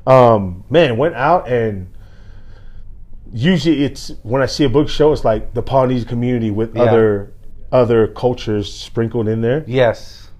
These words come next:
Speaker 1: And last time, the last show that we had that, uh, that I went to, it was like, it was like the majority of all these other cultures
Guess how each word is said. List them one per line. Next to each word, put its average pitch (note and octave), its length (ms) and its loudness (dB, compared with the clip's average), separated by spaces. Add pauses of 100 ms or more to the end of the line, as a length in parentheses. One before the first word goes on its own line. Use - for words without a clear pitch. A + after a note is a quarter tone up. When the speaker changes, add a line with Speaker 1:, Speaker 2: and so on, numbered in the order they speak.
(140)
Speaker 1:
And B2 180 -2
last D#3 280 4
time, A#2+ 320 -2 (440)
the B2+ 80 -4
last C#3+ 260 6
show C#3+ 100 4
that A#2+ 200 2
we A#2+ 180 -4
had A#2+ 340 0
that, A2 260 -4
uh, G#2 200 0
that A2 100 -6
I A2 60 2
went A#2 280 -2
to, A2+ 140 -6
it B2+ 120 -2
was A2+ 200 -2
like, G#2+ 280 0 (1040)
it B2+ 60 0
was A2+ 160 0
like A2+ 260 0 (140)
the A#2 140 -4
majority C3 440 2
of G2+ 200 -4
all B2+ 160 -6
these C#3+ 140 0
other C#3 200 -6
cultures C3 680 -2